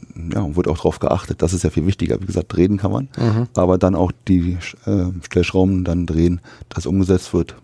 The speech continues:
Speaker 1: Das ist halt für uns ganz wichtig, dass wir da einen Mann haben, der da auch, ich sag mal, aus der Erfahrung heraus, auch die Arbeit in Ingolstadt, was wir uns, also man erkundigt sich ja dann auch,
Speaker 2: Mhm.
Speaker 1: auch in den Gesprächen mit Wolfgang Gastner oder
Speaker 2: Mhm.
Speaker 1: auch alle Bereiche, wo halt da mit involviert sind,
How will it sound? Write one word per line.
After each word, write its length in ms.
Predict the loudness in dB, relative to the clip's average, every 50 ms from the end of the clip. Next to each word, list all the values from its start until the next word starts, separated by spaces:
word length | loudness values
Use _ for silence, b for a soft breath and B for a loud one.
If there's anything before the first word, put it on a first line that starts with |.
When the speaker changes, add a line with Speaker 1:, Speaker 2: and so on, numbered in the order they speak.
| _ _ -8
Speaker 1:
Das 160 | -6 -6 -6
ist 100 | -4 -4
halt 140 | -4 -4 -4
für 140 | -4 -6 -4
uns 200 | -4 -4 -6 -8 -14 B B B B B B B B B B B
ganz 200 | -4 -2 0 2
wichtig, 300 | 2 2 2 0 0 0
dass 180 | 0 0 2 2
wir 60 | 2
da 80 | 2
einen 80 | 2 2
Mann 200 | 2 2 2 2
haben, 280 | 2 2 2 2 0 -2 0
der 140 | 2 2 4
da 100 | 2 2
auch, 240 | 2 0 0 -2 -4
ich 60 | -4
sag 120 | -2 -2
mal, 180 | 0 0 -2 -2 -4 -8
aus 160 | -10 -6 -4 -2
der 80 | -2
Erfahrung 300 | 0 2 2 2 2 2
heraus, 360 | 0 2 2 2 2 0 -2 -8 B B B B B B B
auch 140 | B -6 0
die 120 | 2 4 4
Arbeit 200 | 4 4 2 0
in 80 | -2
Ingolstadt, 420 | 0 0 2 0 0 0 -2 -4 -4
was 180 | -6 -4 0
wir 200 | 0 0 0 0
uns, 260 | -2 -4 -6 -6 -8
also 120 | -10 -10 -10 -8
man 160 | -6 -4 -2
erkundigt 380 | -2 -4 -4 -2 -2 -2 -2 -2
sich 140 | -4 -4 -2
ja 80 | -2
dann 100 | -2 0
auch, 240 | 0 -2 -2 -4 -6
Speaker 2:
Mhm. 340 | -6 -4 -2 -2 -2 -4 -2 0
Speaker 1:
auch 120 | 0 2
in 60 | 2 4
den 120 | 4 2
Gesprächen 400 | 2 0 0 0 0 0 2 0
mit 100 | -2 -2
Wolfgang 300 | -2 -2 -2 -2 -2 0
Gastner 400 | 0 0 0 0 0 -2 -2 -2
oder 280 | -4 -2 0 0 0 0
Speaker 2:
Mhm. 60 | -2 -6 -10
Speaker 1:
auch 280 | -10 -10 -10 -8 -4
alle 180 | 0 0 2 2
Bereiche, 460 | 2 2 2 2 2 2 0 -2 -2
wo 160 | -2 -2 -2
halt 160 | -2 -2 -2 -2
da 160 | -2 -2 -2
mit 140 | -2 -4 -4
involviert 400 | -4 -4 -4 -2 0 0 0 0
sind, 240 | 2 0 0 0